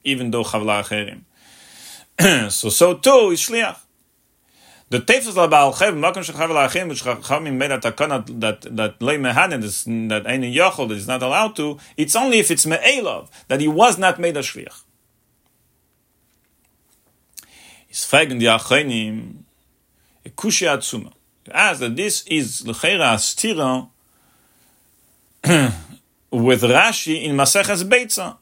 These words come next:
Our Gemara here, Rav Nachman, Rav Sheshes, specifically in the explaining Rav Sheshes, Benagia Trum Shabbos, Eile Bavel, Kiragle Amemale. What did Rashi say here?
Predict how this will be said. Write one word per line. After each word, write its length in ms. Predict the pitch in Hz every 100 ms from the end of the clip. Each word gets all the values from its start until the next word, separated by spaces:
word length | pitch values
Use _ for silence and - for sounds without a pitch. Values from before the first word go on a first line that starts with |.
| -
Our 300 | 262 254 226
Gemara 580 | 214 226 240 208 214
here, 300 | 202 254 226
Rav 280 | 208 165 165
Nachman, 380 | 175 220 220 196
Rav 180 | 170 143
Sheshes, 540 | 165 208 185 180 165
specifically 760 | - - - - 175 180 - 165
in 120 | 156
the 260 | 139 127 117 - - -
explaining 500 | 123 - 156 180 160
Rav 140 | 139
Sheshes, 520 | 127 170 170 - 147
Benagia 460 | 139 123 127 151 143
Trum 200 | - 123
Shabbos, 680 | - 160 143 131 120 - - _ _ _ - _
Eile 400 | - - 120 120
Bavel, 540 | 117 175 147 147 131 127
Kiragle 540 | 117 113 120 117 120
Amemale. 480 | 117 113 107 92 90 _ _ _ _ _ _ _ _ _ _ _ _ _ _ - - - _ _
What 300 | - 127 233
did 100 | 262
Rashi 480 | 208 151 175 - 147
say 320 | 127 - 127
here? 440 | 117 120 92 82